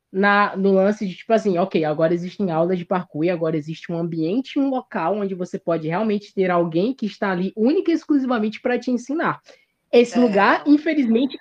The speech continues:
Speaker 1: já foi um treino, antigamente esse lugar era o treino aberto.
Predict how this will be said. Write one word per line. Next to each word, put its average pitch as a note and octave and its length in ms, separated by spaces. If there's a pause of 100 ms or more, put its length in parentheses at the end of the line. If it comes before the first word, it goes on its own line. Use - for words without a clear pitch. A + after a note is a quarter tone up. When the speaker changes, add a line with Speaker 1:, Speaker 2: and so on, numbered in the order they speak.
Speaker 1:
já B3+ 280
foi E4 280
um G4+ 100
treino, D#4 300 (280)
antigamente A#3 600
esse C4 160
lugar F#3+ 260
era G#3 140
o A#3+ 60
treino B3 240
aberto. D#4+ 500